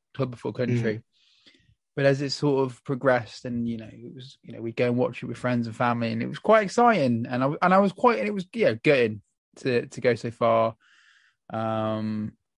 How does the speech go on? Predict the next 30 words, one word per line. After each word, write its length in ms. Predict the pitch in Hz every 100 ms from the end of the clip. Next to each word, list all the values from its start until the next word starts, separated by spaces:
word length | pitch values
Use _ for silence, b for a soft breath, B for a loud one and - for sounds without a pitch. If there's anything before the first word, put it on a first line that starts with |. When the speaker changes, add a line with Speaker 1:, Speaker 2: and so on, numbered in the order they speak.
| _ _ - _ _ 127
Speaker 1:
and 120 | 123
lose 300 | 139 131 -
the 100 | 127
f-, 120 | - _ -
uh, 60 | 131
on 200 | 127 131
penalties. 460 | 143 143 117 - -
It 40 |
was, 80 | 170
it 180 | 196 196
was, 140 | 196
um, 140 | 214 196
it 80 | 220
was 140 | 226
on 60 | 170
penalties, 240 | 165 165
wasn't 180 | 160 147
it? 100 | 147
Yeah. 240 | 156 139 117
Seems, 360 | - 233 - -
it 100 | 175
seems 200 | - 240
Speaker 2:
Yeah, 120 | 127
Speaker 1:
like 100 | 127
a 20 | 120
Speaker 2:
yeah, 240 | 120 117
yeah. 80 | 123
Speaker 1:
lifetime 280 | 117 131 117
ago 220 | 110 107
now. 320 | 101 101 98